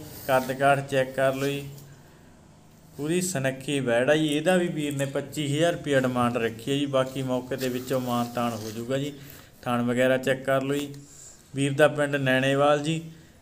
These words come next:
ਜ਼ਿਲ੍ਹਾ ਬਰਨਾਲਾ ਪੈ ਜਾਂਦਾ ਜੀ, ਤਹਿਸੀਲ ਤੱਪਾ ਪੈ ਜਾਂਦੀ ਜੀ। ਵੀਰ ਦਾ contact number note ਕਰ ਲਓ ਜੀ, ਬਾਹਠ ਅੱਠ ਸੌ ਪੈਂਤੀ ਉਣੱਤਰ ਦੋ ਸੌ ਅਠਾਰਾਂ ਜੀ,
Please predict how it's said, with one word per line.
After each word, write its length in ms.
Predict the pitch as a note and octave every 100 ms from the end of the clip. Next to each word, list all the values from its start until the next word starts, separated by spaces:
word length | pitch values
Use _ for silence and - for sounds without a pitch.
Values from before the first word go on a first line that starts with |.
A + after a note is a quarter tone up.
| - - - - -
ਜ਼ਿਲ੍ਹਾ 300 | B2+ C#3 E3
ਬਰਨਾਲਾ 480 | D3+ B2+ B2 B2 C3
ਪੈ 180 | C3+ C3+
ਜਾਂਦਾ 240 | C#3+ D3+
ਜੀ, 80 | D#3+
ਤਹਿਸੀਲ 520 | D#3 C#3+ - C#3 C#3
ਤੱਪਾ 320 | C3+ B2+ B2+
ਪੈ 180 | A#2 B2+
ਜਾਂਦੀ 300 | C3 C#3 C#3
ਜੀ। 160 | D#3 D3+
ਵੀਰ 220 | C#3 B2+
ਦਾ 120 | C3+
contact 500 | C3+ B2+ B2 B2 B2
number 260 | C3+ C#3 C#3
note 200 | C#3+ C3+
ਕਰ 240 | D3 C#3+
ਲਓ 100 | D3
ਜੀ, 160 | D3+ D3 C3+
ਬਾਹਠ 340 | B2+ C#3 D3
ਅੱਠ 100 | D#3+
ਸੌ 160 | D3+ D#3
ਪੈਂਤੀ 420 | C#3+ C3 B2 -
ਉਣੱਤਰ 380 | D3+ D#3+ - C3+
ਦੋ 160 | C3 C#3
ਸੌ 160 | C#3+
ਅਠਾਰਾਂ 440 | C#3+ - A2+ A#2 B2+
ਜੀ, 160 | D3